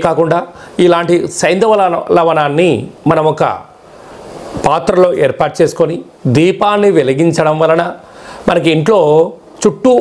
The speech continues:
ఒక ముప్పై మీటర్ల మేరకు మనశ్శాంతిని కలిగించడం, నరదృష్టి మన దగ్గరికి రాకుండా ఉండడం, మనం ఏదైతే అనుకుంటామో దాంట్లో విజయం సాధించడం, అన్నిటికన్నా మంచి నిద్ర, ప్రశాంతమైన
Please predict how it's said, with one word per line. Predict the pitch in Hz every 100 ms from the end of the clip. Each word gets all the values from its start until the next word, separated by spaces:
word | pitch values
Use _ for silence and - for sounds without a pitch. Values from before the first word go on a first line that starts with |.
| 214
ఒక | 175 170
ముప్పై | 170 196 180 170
మీటర్ల | 175 214 202 175
మేరకు | 170 151 175 147 131 135 147 - - - - - 127
మనశ్శాంతిని | 123 175 - 202 180 170 156
కలిగించడం, | 147 143 143 143 135 135 - - - - 135
నరదృష్టి | 135 170 180 202 208 175
మన | 151
దగ్గరికి | 147 151 131
రాకుండా | 127 147 139 135
ఉండడం, | 131 135 139 - - - - - 143
మనం | 151 147 135
ఏదైతే | 156 196 202
అనుకుంటామో | 180 175 165 160 160 151 107 - 127
దాంట్లో | 139 127 120
విజయం | 151 147 139
సాధించడం, | 127 135 139 139 143 - - - - 143
అన్నిటికన్నా | 165 202 202 185 185 131 - - - 127
మంచి | 151 180 - 165
నిద్ర, | 135 117 156 170 - - - - -
ప్రశాంతమైన | 139 - 175 185 190 185 175 165